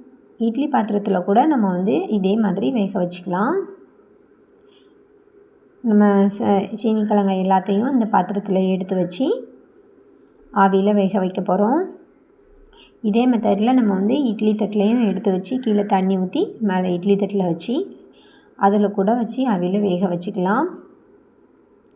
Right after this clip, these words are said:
நம்ம இது வந்து குக்கர்ல வந்து நம்ம வேக வைக்க போறது கிடையாது. குக்கர்ல வேக வச்சோம்னா நமக்கு தண்ணியா ஆன மாதிரி ஆயிரும். அப்புறம் சாப்பிட்றதுக்கே நல்லா இருக்காது.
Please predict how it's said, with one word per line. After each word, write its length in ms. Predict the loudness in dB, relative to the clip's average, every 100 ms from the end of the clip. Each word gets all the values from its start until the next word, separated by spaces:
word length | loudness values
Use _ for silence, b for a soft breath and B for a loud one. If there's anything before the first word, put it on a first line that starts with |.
| _ -4
நம்ம 160 | 0 2
இது 140 | 2 2
வந்து 140 | 0 2
குக்கர்ல 360 | 0 2 2 4
வந்து 140 | 2 2
நம்ம 140 | 2 2
வேக 240 | 2 2 2
வைக்க 160 | 0 0
போறது 300 | 0 -2 -2
கிடையாது. 500 | -2 0 0 0 -2 -4 B B B B -4
குக்கர்ல 440 | 0 0 2 2
வேக 180 | 2 2 2
வச்சோம்னா 400 | 0 0 0 2
நமக்கு 320 | 2 0 -2 -2
தண்ணியா 340 | 0 2 2 0
ஆன 120 | 2 0
மாதிரி 340 | 0 0 2
ஆயிரும். 400 | 2 2 0 0
அப்புறம் 260 | -2 -4 -2
சாப்பிட்றதுக்கே 560 | 0 0 -2 -2 -2 -2
நல்லா 260 | 0 0
இருக்காது. 420 | 0 -2 -4 -2